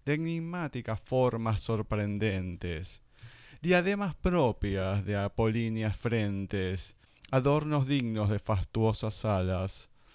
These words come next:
En los nudos de un tronco hacen escalas y ensortijan sus tallos de serpientes,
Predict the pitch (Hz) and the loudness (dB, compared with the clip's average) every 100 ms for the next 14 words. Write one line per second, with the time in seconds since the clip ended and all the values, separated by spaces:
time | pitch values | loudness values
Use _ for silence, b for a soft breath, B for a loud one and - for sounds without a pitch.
0 | b b b - 160 180 160 196 202 190 | b b b -2 0 2 0 -2 -2 0
1 | 175 180 180 - 180 147 139 135 - 190 | 0 0 -2 0 0 0 0 0 2 -2
2 | 185 170 151 120 - 120 104 98 98 92 | -2 -4 -4 -4 2 6 6 6 4 2
3 | 101 - B B - 135 131 135 143 135 | -2 -8 B B -2 0 2 0 0 0
4 | 135 - 139 - 117 117 - 113 - - | -2 -2 -2 0 -2 -2 -4 -6 -4 0
5 | 123 117 123 120 117 123 117 113 117 101 | 2 2 -2 -2 0 0 0 0 2 2
6 | 92 90 95 90 82 - | 0 -2 -2 -2 -4 -10